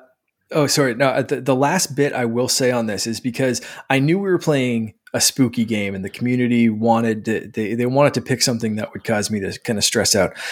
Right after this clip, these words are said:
Uh, I didn't mention this on the podcast or in the community, but, um, th-, there's not much that does that to me.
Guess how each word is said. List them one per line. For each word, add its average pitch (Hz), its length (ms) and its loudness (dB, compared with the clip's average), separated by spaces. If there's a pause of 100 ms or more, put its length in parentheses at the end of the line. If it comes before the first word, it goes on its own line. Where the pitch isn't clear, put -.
(260)
Uh, 110 300 4
I 123 120 2
didn't 180 320 0
mention 113 480 0
this 104 200 0
on 107 120 -2
the 98 80 -4
podcast 101 560 -2
or 113 60 2
in 113 60 4
the 110 80 2
community, 98 420 -4
but, 95 280 0 (420)
um, 101 360 0 (760)
th-, - 180 -2
there's 135 220 -2
not 165 260 2
much 139 320 0
that 117 180 0
does 98 220 -4
that 131 240 0
to 151 140 2
me. 165 240 2